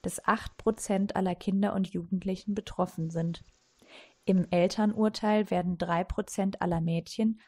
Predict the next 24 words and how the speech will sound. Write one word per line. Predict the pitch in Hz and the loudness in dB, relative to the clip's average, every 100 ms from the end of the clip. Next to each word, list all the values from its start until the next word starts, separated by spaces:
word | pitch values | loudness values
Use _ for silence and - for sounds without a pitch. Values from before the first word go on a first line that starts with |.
| _ | _
und | - 190 | -2 0
sechs | 185 214 - - | 2 0 0 -2
Prozent | 220 214 226 220 - | 0 -2 2 2 2
aller | 202 | 2
Jungen | 190 196 190 175 165 | 2 2 2 0 0
im | 175 | -4
Alter | - 175 190 208 | -2 -2 0 -2
von | - 185 | -2 -8
vier | 180 - 202 208 | -8 -2 0 0
bis | 196 - | -4 -6
achtzehn | 170 - - 190 | -8 -6 -4 -2
Jahren | 175 165 170 185 | -2 -2 0 0
als | 185 - | -2 -4
aggressiv | 180 - 180 - 170 - | -10 -2 -4 -2 -8 -6
benannt. | - 190 160 160 - _ _ _ _ - - - - | -2 -2 0 -4 -6 _ _ _ _ -20 -20 -20 -4
Dies | 214 233 - | 0 0 0
bestätigt | 220 - 175 170 190 - | -2 2 2 2 -4 -4
auch | - 180 | -4 -2
das | 208 - | -4 -2
Geschlechterverhältnis. | 220 - 180 170 - 160 - 165 170 165 170 170 - - - _ _ _ _ | -4 0 0 0 -4 -6 -6 -4 -4 -4 -4 -6 -6 -12 -20 _ _ _ _
Jungen | 175 175 180 196 214 - | 2 4 4 2 0 0
sind | 233 226 - | 0 2 2
häufiger | 180 - 165 165 | 2 0 -2 -2
betroffen, | 165 - - 175 - 175 | -2 -6 -4 -6 -4 -8